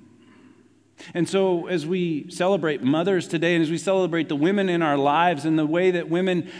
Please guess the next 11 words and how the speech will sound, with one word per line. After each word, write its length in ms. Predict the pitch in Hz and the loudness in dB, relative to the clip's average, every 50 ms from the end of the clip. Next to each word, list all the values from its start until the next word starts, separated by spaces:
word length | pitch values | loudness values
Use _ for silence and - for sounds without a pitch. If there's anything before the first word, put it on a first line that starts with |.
| - - | -16 -8
have 420 | - 170 160 151 143 127 - - - - | 0 2 2 2 2 -2 -10 -18 -10 -2
contributed 760 | - 170 165 151 - - 202 202 214 208 180 175 156 135 147 | 0 0 0 0 0 -2 -2 0 0 0 0 0 0 0 -2
and 180 | 147 151 160 | -2 -2 0
have 220 | 160 175 170 156 135 | 0 -2 -4 -2 0
been 220 | 170 196 214 220 | 2 2 2 2
the 80 | 208 190 | 0 0
hands 360 | 165 180 175 175 180 180 - | -2 -2 -2 -2 -2 -2 -2
and 140 | 170 160 - | -2 -4 -2
feet 260 | - 180 180 180 175 | -4 -6 -6 -6 -6
of 180 | 147 147 135 135 | -8 -8 -8 -6
God, 420 | 147 151 165 160 123 113 107 - | -8 -8 -8 -8 -12 -14 -16 -18